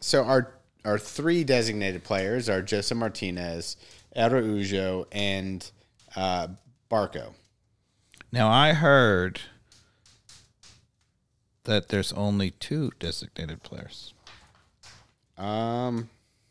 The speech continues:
Speaker 1: who'd you hear this from?
Speaker 2: Uh, I read an article.
Speaker 1: That there's only two that are designated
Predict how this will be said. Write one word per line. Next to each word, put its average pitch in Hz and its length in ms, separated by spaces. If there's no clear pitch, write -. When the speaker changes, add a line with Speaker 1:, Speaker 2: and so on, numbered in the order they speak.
Speaker 1:
who'd 147 280
you 147 80
hear 139 180
this 127 180
from? 90 320
Speaker 2:
Uh, 101 60
I 101 220
read 113 160
an 110 60
article. 113 540
Speaker 1:
That 117 240
there's 123 260
only 131 280
two 127 680
that 120 220
are 107 520
designated 123 840